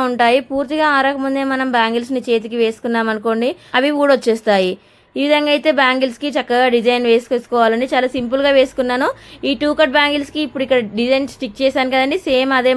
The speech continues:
మోడల్లో ఆపోజిట్గా వేసుకున్నాను. మనం సైజ్ చూసుకొని వేసుకుంటే పర్ఫెక్ట్గా వస్తుందన్నమాట. ఇలాంటివి మొత్తం ఫోర్ వేసుకుంటున్నాను.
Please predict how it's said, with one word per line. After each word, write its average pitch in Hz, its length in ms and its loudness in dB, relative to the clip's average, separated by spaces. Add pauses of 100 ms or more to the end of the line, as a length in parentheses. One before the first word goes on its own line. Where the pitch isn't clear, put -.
మోడల్లో 254 360 2 (540)
ఆపోజిట్గా 277 500 2
వేసుకున్నాను. 262 580 2 (100)
మనం 262 260 0
సైజ్ 254 320 2
చూసుకొని 294 440 -2 (380)
వేసుకుంటే 277 560 2
పర్ఫెక్ట్గా 254 500 0
వస్తుందన్నమాట. 220 600 -2 (160)
ఇలాంటివి 247 480 -2
మొత్తం 277 240 -4 (100)
ఫోర్ 247 320 2
వేసుకుంటున్నాను. 233 720 -2